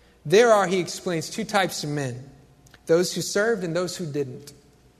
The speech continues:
He looks at a throng on his right, and he praises them. "You gave me water," he says. "You visited me in prison while I was sick.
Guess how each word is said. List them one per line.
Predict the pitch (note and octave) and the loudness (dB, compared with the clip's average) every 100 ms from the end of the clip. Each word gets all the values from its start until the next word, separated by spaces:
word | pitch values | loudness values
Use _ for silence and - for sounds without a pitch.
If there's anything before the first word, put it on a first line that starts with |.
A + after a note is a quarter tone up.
| _ _ _ _ | _ _ _ _
He | D3 | 0
looks | E3 G#3 A#3 | 0 2 2
at | G3 | 0
a | |
throng | E3 - G3+ G#3+ A3+ A3+ | 0 0 4 4 4 0
on | D#4 | -4
his | C#4 E3+ | -4 -2
right, | E3 F#3 A3 - | 2 4 2 0
and | F3 | -4
he | |
praises | E3 G3 G3+ F#3 D3+ | -4 -2 0 -2 -4
them. | C3 B2 A#2+ - - - | -6 -8 -12 -18 -20 -10
"You | D#3 | -2
gave | D#3 F3 | 2 2
me | E3+ | 0
water," | D#3 F#3 G3+ F3 | -2 0 0 0
he | C3+ | -2
says. | - C3 C#3 - - - _ _ - | -6 -6 -8 -10 -12 -16 _ _ -8
"You | D3+ | -2
visited | D#3+ E3 D#3+ | 0 0 0
me | D#3 | -2
in | D3+ | -4
prison | C#3+ F#3 F#3 D3 C3+ | -2 0 0 -2 -4
while | C#3 | -4
I | C3+ | -6
was | C3 | -6
sick. | - E3+ C3+ - | -4 -4 -4 -10